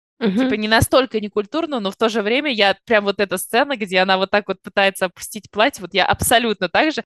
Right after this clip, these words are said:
Speaker 2: и я опустила платье спереди, а сзади забыла, а сзади как раз <laughs> проезжали машины.
Speaker 1: Прям
Speaker 2: Такая.
Speaker 1: история с фильма.
Speaker 2: А оставаясь на теме дорог, хотела тебе рассказать. В общем, на Мальте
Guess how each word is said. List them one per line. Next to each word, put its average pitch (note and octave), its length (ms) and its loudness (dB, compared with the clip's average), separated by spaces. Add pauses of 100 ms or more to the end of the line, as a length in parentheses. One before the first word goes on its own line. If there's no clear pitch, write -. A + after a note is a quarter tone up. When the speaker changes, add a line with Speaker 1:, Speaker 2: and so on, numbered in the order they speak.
(120)
Speaker 2:
и G#3 80 -6
я G#3 180 4 (400)
опустила A3 500 -2
платье G3 320 0
спереди, C#4 540 0
а F#3+ 100 2
сзади A#3+ 300 2
забыла, F#3 560 0
а A3 100 -4
сзади A#3 300 2
как G3 180 -4
раз A#3 220 -2
<laughs> - 320 -12
проезжали G#3+ 500 0
машины. F3 600 -4 (340)
Speaker 1:
Прям A3+ 380 2
Speaker 2:
Такая. - 120 -10 (460)
Speaker 1:
история C4+ 380 4
с - 80 -10
фильма. F#3+ 380 -2 (420)
Speaker 2:
А G3 120 0
оставаясь G#3+ 440 -2
на G3+ 120 -10
теме G3+ 300 -6
дорог, F3+ 320 -4
хотела F#3 320 -6
тебе F3 200 -10
рассказать. F3+ 560 -6
В G3 100 -8
общем, F#3+ 300 -10 (500)
на G3+ 80 0
Мальте A#3 500 -2